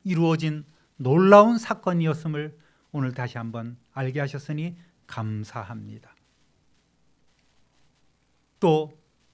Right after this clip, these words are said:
주님의 말씀대로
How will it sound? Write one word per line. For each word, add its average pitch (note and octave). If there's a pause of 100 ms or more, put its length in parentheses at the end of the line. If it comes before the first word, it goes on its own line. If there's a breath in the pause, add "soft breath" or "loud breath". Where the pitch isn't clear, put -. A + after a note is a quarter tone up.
(1800)
주님의 F3+
말씀대로 D#3+